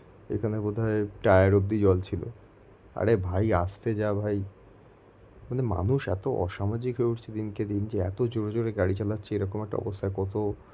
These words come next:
অসহায় মানুষ, তারা হেঁটে হেঁটে যাচ্ছে, প্রয়োজনে বাড়ির বাইরে বেরিয়েছে কাজ করতে,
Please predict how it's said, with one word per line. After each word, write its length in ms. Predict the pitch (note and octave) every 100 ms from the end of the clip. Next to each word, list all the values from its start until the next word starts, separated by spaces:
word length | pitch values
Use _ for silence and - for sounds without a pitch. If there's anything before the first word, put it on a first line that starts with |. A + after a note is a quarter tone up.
| - - -
অসহায় 380 | F#2+ F#2+ G#2 A2
মানুষ, 380 | G#2+ G2+ G#2+ G2+
তারা 160 | F#2
হেঁটে 260 | G2+ G2+ F#2+
হেঁটে 240 | G2+ G2+
যাচ্ছে, 540 | G#2 G2 G2 - F#2+ F#2 F#2+
প্রয়োজনে 480 | G2+ G2 G2 G2 G2
বাড়ির 300 | F#2+ F2+ G2
বাইরে 260 | F#2+ F#2+
বেরিয়েছে 540 | G2 F#2+ F#2+ F#2+ F#2+ F#2+
কাজ 260 | F#2+ F2+ G2
করতে, 420 | - G2 G2 F#2